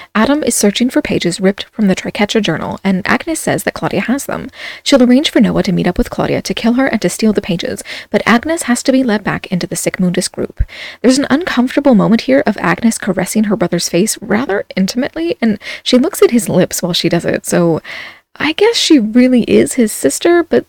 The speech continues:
there's still that thing she told Doris about her husband, and this scene just makes me wonder. Also, I think it's important to note that the church in which they meet exists in nineteen twenty-one. We haven't seen it, as far as I know, in any other time, so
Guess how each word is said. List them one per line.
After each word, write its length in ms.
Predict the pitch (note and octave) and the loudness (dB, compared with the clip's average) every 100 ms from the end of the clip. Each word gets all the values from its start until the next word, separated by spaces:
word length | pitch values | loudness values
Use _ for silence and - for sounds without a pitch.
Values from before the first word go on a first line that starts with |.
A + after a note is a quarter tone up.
| - | -10
there's 300 | A3 C#4+ D4+ | 0 2 2
still 260 | - G#4 A4 | 2 2 2
that 220 | B3+ - | 0 0
thing 200 | - G#3 | 0 0
she 180 | - F#3 | 2 -2
told 240 | F#3 F3+ | -2 -2
Doris 320 | F3 F3 F#3+ | 0 0 0
about 220 | - - - | -2 -4 -2
her 160 | F3 | -2
husband, 560 | - B3+ - D4 C#4+ - | -2 -4 -2 -2 -2 -2
and 220 | - F#3+ - - - - _ | 0 0 -2 -14 -20 -20 _
this 160 | G#4+ - | 4 4
scene 260 | - G3 | 4 2
just 160 | F3+ - | 2 0
makes 220 | D#3+ - | -2 -2
me 100 | F3 | -4
wonder. 440 | D#3 - - - B3+ _ _ _ _ _ _ _ _ _ _ _ _ _ _ - - - _ | -4 -4 -4 -4 -4 _ _ _ _ _ _ _ _ _ _ _ _ _ _ -20 -20 -20 _
Also, 400 | F#4+ G4 F3 E3+ - | -4 2 2 2 0
I 80 | B3 | -2
think 160 | - | 2
it's 140 | A#4+ F#4+ | 2 2
important 340 | C#4+ A#3 B3 | 2 0 2
to 60 | G3 | 2
note 260 | F3 F3 | 2 2
that 120 | F3+ - | 0 0
the 60 | |
church 300 | - - A#3+ | 0 0 0
in 100 | D#4 | 2
which 220 | A#3 - | 0 0
they 160 | - G#3+ | 0 2
meet 300 | E3+ F#3 - | 2 -2 -2
exists 440 | G3+ G3 G#3 C#4+ - | -4 -2 0 0 0
in 160 | B3 | 0
nineteen 320 | G3+ F3+ G3 F#3+ | 0 -2 -2 -4
twenty-one. 600 | - - - - - - - - - | -2 -6 -6 -8 -10 -12 -14 -18 0
We 80 | C4 | 2
haven't 300 | D4 A#4+ A#4 | 4 2 2
seen 200 | - F#3+ | 2 4
it, 160 | A#3 - | 4 0
as 100 | - | -2
far 180 | F#3 | 2
as 120 | F#3 F#3 | 2 2
I 120 | E3 | 0
know, 280 | D#3+ F3 A#3 | 0 0 0
in 160 | G#3 | 0
any 240 | F3 E3+ E3 | 0 0 0
other 160 | E3 | -2
time, 460 | - D#3+ - G3+ E4 - - - - | -4 -4 -2 -2 -6 -14 -20 -20 -4
so 340 | - C#4+ B3 | 4 4 4